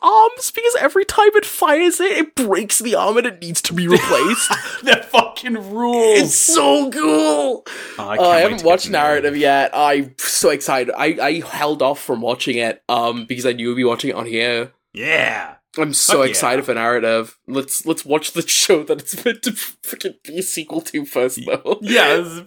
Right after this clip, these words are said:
Speaker 2: this is <laughs> the narrative. Unicorn? Oh, you mean narrative's prequel?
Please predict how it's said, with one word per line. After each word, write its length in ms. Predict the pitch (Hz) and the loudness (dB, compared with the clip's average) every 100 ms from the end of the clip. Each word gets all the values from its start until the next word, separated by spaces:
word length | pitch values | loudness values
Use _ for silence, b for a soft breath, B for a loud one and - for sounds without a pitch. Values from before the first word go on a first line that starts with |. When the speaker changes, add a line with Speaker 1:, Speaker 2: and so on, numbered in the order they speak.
| - | -12
Speaker 2:
this 460 | 226 214 113 - - | -10 -10 -12 -6 -4
is 120 | 160 | 0
<laughs> 0 | |
the 80 | 165 | 0
narrative. 420 | 110 139 175 117 | 0 -2 -2 -4
Unicorn? 480 | 131 220 - 415 311 | -2 0 2 2 2
Oh, 80 | - | 0
you 100 | 113 | -2
mean 160 | 165 110 | -4 -6
narrative's 300 | 131 156 - | -6 -6 -8
prequel? 420 | - 175 359 370 | -10 -6 -6 -8